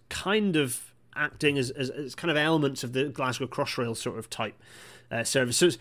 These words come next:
so it's a lot, a lot of this is about Glasgow. Glasgow is like a key pinch point for the whole Scottish Railway network, 'cause everything comes in from every angle, and, and every, things go wrong in Glasgow, or problems in Glasgow, it, it ripples across the whole, the whole of the country. Um,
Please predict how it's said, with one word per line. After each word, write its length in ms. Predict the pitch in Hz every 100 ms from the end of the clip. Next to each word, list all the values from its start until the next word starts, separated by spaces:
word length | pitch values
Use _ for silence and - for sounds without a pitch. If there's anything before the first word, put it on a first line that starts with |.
| - -
so 120 | -
it's 100 | 160
a 60 | 165
lot, 260 | 147 147 127
a 80 | 139
lot 160 | 139 151
of 60 |
this 120 | 143
is 60 | -
about 180 | 135 123
Glasgow. 380 | 135 131 120 117
Glasgow 460 | 165 160 156 131
is 140 | 123 120
like 140 | 123
a 60 | 127
key 580 | - 175 170 156 131 120
pinch 340 | - 151 151
point 300 | - 113 113
for 600 | - 135 123 120 117 117 -
the 80 | -
whole 380 | 156 151 131
Scottish 340 | 123 - 127 -
Railway 240 | 143 135
network, 300 | 120 117 -
'cause 140 | - 123
everything 300 | 156 135 123
comes 240 | 135 123
in 120 | 120
from 120 | 117
every 240 | 127 123 110
angle, 320 | 117 120 113
and, 120 | 107 110
and 160 | 117
every, 260 | 123 143 113
things 240 | - 165
go 100 | 120
wrong 160 | 147 123
in 80 | 120
Glasgow, 380 | 123 117 113 110
or 60 |
problems 320 | 107 143 131
in 60 | 117
Glasgow, 420 | 113 110 107 117
it, 120 | 110 -
it 200 | - - -
ripples 420 | 131 143 135 120
across 260 | 117 123 -
the 80 |
whole, 180 | 120 113 - - - -
the 80 | -
whole 200 | 117 117
of 60 | 113
the 60 |
country. 380 | - 135 120 104 - _ - - _ _ _ _ - - _ - - - - -
Um, 360 | 123 127 127 127